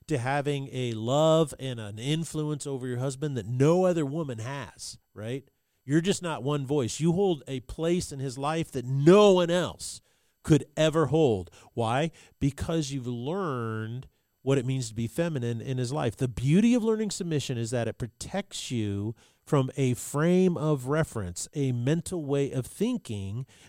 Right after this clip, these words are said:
that ends up really hurting you, hurts your husband, and most importantly, hurts your marriage. So stay away from it. And submission is the gift God gives you to figure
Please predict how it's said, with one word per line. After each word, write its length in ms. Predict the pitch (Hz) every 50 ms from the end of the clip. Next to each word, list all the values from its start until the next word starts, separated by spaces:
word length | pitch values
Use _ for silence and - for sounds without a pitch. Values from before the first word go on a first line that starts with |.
| _
that 180 | - 151 156 -
ends 320 | - 160 175 202 185 151 156
up 200 | 156 151 - -
really 280 | 127 139 151 160 175 175
hurting 640 | 143 - - 214 254 285 285 269 262 175 135 123
you, 480 | 117 113 107 95 90 92 110 139 170 160 - _ _ _ _
hurts 360 | - - 190 226 214 - - 190
your 120 | 170 156
husband, 640 | 147 196 220 233 185 156 127 127 120 117 113 113 -
and 180 | - 127 117 117
most 300 | 120 131 151 147 - -
importantly, 840 | 160 143 - 135 123 120 117 110 110 110 104 104 107 107 104 104 - - _ _ _ _ _
hurts 300 | 117 110 101 - - -
your 80 | 110
marriage. 600 | 104 104 101 98 101 104 98 90 87 87 - - _ _ _ _
So 180 | - - 147 135
stay 380 | 120 - - - 165 170 190
away 240 | 190 180 185 214 233
from 200 | - - 120 107
it. 120 | 95 92 -
And 160 | - 131 127 -
submission 1000 | - 135 117 117 131 156 196 254 262 - - - - 123 110 113 110 113 123 - _ _ _ _ _
is 200 | 127 131 120 110
the 80 | 117 95
gift 420 | 95 104 131 151 160 - - -
God 380 | - 131 123 123 123 117 110 107
gives 280 | 139 165 175 143 113
you 200 | 110 110 110 107
to 180 | 101 - - 143
figure 580 | 120 - - - 170 160 131 131 127 143 143